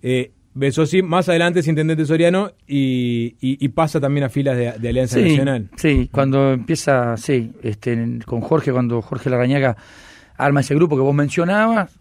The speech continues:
Speaker 2: bueno, me acuerdo que fuimos a Paysandú en aquel momento, y bueno, y a partir de ahí seguí siempre cerca con Jorge, y bueno, y se, se forma Alianza Nacional, y bueno, y ahí seguimos siempre
Speaker 1: Mm.
Speaker 2: cerca del, del liderazgo de Larrañaga, este, y así estamos hoy.
Speaker 1: El, el espíritu del movimiento de la ciudad de Rocha, eh, eh,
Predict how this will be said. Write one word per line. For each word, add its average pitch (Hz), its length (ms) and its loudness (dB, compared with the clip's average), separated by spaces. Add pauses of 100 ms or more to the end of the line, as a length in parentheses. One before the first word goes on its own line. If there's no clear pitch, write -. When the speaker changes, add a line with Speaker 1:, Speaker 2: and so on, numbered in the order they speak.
Speaker 2:
bueno, 127 320 -2
me 117 120 -8
acuerdo 117 180 -4
que 107 60 -10
fuimos 123 180 -2
a 117 60 -2
Paysandú 131 640 0
en 139 60 2
aquel 123 180 0
momento, 143 720 -2 (560)
y 113 60 -2
bueno, 123 240 0
y 113 60 -2
a 117 80 -2
partir 123 280 -2
de 131 80 0
ahí 143 140 2
seguí 127 300 -2
siempre 123 340 -4
cerca 123 400 -6
con 110 160 -8
Jorge, 143 480 -6
y 101 60 -4
bueno, 104 340 -8
y 104 80 -12
se, 101 160 -12
se - 240 -14
forma 107 300 -6
Alianza 104 280 -8
Nacional, 156 480 -4
y 139 40 -8
bueno, 117 160 -8
y - 20 -6
ahí 127 120 -4
seguimos 127 360 -6
siempre 175 280 -8
Speaker 1:
Mm. - 120 -16 (480)
Speaker 2:
cerca 120 680 -4
del, 107 360 -6
del 117 160 -6
liderazgo 143 440 2
de 127 80 0
Larrañaga, 143 560 -4 (240)
este, 104 680 -10
y 110 100 -10
así 113 260 -8
estamos 107 340 -6
hoy. 139 120 -6 (280)
Speaker 1:
El, 117 200 -10
el 131 120 -6
espíritu 151 420 -4
del 139 80 2
movimiento 131 380 -2
de 131 60 0
la 120 80 -4
ciudad 127 140 0
de 127 60 0
Rocha, 131 320 -6
eh, 101 220 -14
eh, 98 160 -16